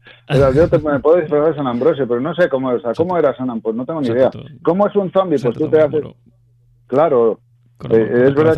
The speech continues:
Speaker 1: que
Speaker 2: en la mano.
Speaker 1: tenemos
Speaker 2: No.
Speaker 1: ejemplos, eh, claro, <laughs> con la calavera. Eh, en fin.
Speaker 2: <laughs>
Speaker 1: Bueno,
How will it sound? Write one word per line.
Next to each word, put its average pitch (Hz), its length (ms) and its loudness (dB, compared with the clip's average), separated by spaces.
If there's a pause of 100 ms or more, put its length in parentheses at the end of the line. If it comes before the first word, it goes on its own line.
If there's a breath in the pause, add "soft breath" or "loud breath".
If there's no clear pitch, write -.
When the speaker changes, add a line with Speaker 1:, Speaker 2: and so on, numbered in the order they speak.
(120)
Speaker 1:
que 147 60 2
Speaker 2:
en 143 60 2
la 151 60 0
mano. 170 120 -6 (160)
Speaker 1:
tenemos 123 240 -16
Speaker 2:
No. 143 80 2
Speaker 1:
ejemplos, 131 640 0
eh, 117 500 -2 (100)
claro, 117 340 -2 (240)
<laughs> 131 260 -8
con 113 220 -6
la 110 100 -6
calavera. 107 460 -4 (500 soft breath)
Eh, 104 120 -10 (140)
en 120 140 -4
fin. 143 260 -4 (140)
Speaker 2:
<laughs> - 140 -20
Speaker 1:
Bueno, 131 400 0